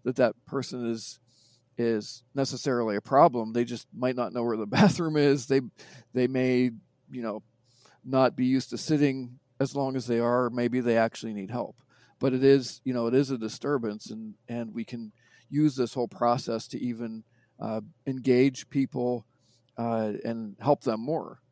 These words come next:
You know, it doesn't, doesn't always necessarily mean that there's a major threat. So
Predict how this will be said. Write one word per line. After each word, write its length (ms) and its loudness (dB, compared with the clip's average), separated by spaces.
You 100 -10
know, 100 -8
it 60 -10
doesn't, 300 -6
doesn't 240 -10
always 260 -10
necessarily 560 -12
mean 220 -10
that 100 -14
there's 180 -14
a 40 -16
major 340 -16
threat. 260 -12
So 240 -12